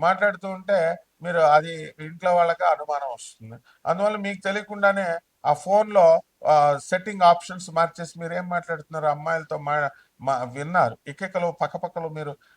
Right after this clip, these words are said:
డ-, డ-, మన అన్నాలు తినేటప్పుడు ఆఫీసులో ఆడపిల్లలతో మాట్లాడుతున్నది విని ఒక అతన్ని చితగొట్టేసింది వాళ్ళ ఆవిడ. కొట్టేసి ఇంట్లో నుంచి గెంటేసింది.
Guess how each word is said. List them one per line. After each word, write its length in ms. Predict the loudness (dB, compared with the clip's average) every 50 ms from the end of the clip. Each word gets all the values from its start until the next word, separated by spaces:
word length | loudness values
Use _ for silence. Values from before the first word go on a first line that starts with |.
| _ -12
డ-, 480 | -4 0 2 4 4 6 6 6 4 2
డ-, 420 | 0 0 2 4 6 6 4 4 0
మన 300 | -4 -6 -4 -4 -2 -2
అన్నాలు 480 | -4 -2 -2 -2 -2 0 2 2 0 0
తినేటప్పుడు 480 | -2 -6 -10 -8 -8 -8 -4 2 2
ఆఫీసులో 400 | 2 2 2 -2 -8 -6 -2 0
ఆడపిల్లలతో 520 | 0 2 0 -2 -4 -6 -6 -6 -4 -6 -6
మాట్లాడుతున్నది 680 | -2 -4 -4 -4 -4 -8 -10 -10 -12 -14 -14 -14 -14
విని 280 | -12 -12 -12 -12 -12 -14 _ _ _ _ _ -14
ఒక 140 | -6 -4 -4
అతన్ని 560 | -2 -2 -2 -4 -4 -6 -10 -14 -14 -16 -18 -20 _ _ _ _ _ -14 -12
చితగొట్టేసింది 720 | -8 -6 -6 -6 -4 -6 -6 -6 -8 -10 -12 -14 -14 -10 -8
వాళ్ళ 200 | -8 -6 -6 -6
ఆవిడ. 240 | -8 -8 -10 -12 -16 -20 _ _ _ _ _ -10
కొట్టేసి 400 | -10 -6 -4 -6 -6 -6 -8 -12
ఇంట్లో 240 | -12 -8 -8 -6 -6
నుంచి 260 | -6 -10 -12 -12 -12
గెంటేసింది. 600 | -10 -10 -10 -12 -12 -12 -16 -18 -16 -16 -16